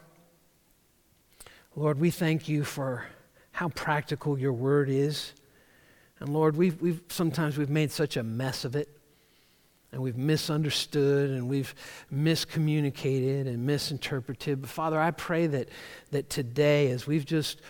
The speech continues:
really zeroed in on Ephesians chapter five, verse twenty-one, that your Holy Spirit would just continue to give us understanding and,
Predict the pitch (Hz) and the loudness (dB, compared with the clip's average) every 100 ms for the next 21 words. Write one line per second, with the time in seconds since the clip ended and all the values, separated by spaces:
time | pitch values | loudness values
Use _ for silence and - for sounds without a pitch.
0 | - 123 147 170 180 156 131 147 156 160 | -14 -2 2 6 6 4 0 2 6 8
1 | 165 160 160 143 135 139 - 131 123 - | 6 6 2 2 0 -2 -4 -6 -6 -4
2 | 151 147 - 151 147 - - - - - | -2 -2 -2 -2 -2 -6 -12 -16 -20 -20
3 | _ - 143 - 160 - 147 127 127 123 | _ -4 -4 -4 -4 0 0 0 -2 -4
4 | 135 - - 147 143 131 139 131 123 120 | -6 -8 -6 -4 -2 -2 -2 -2 -4 -8
5 | - - - - - _ _ 123 - 165 | -14 -20 -20 -20 -20 _ _ -8 -2 0
6 | 151 156 156 - - 160 143 135 135 139 | 2 0 0 -2 0 2 2 0 -4 -4
7 | - 131 - 175 170 139 127 151 139 131 | -6 -6 -2 0 2 0 0 0 0 -2
8 | 139 139 135 - 151 143 127 117 | -4 -2 -4 -2 0 0 -2 -4